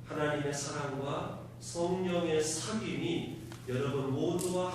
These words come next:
함께하기를 빕니다." 예배 마지막 시간의 축도가 바로 이 말씀에서 나왔습니다.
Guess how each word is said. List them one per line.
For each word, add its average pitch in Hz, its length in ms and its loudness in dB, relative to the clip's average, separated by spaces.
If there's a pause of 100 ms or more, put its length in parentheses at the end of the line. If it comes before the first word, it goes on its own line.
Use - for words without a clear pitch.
함께하기를 147 840 -4
빕니다." 113 460 -6 (1000)
예배 175 320 0
마지막 180 420 0
시간의 165 560 2
축도가 - 760 -2
바로 131 220 -2
이 127 160 -2
말씀에서 131 600 0
나왔습니다. 113 720 -4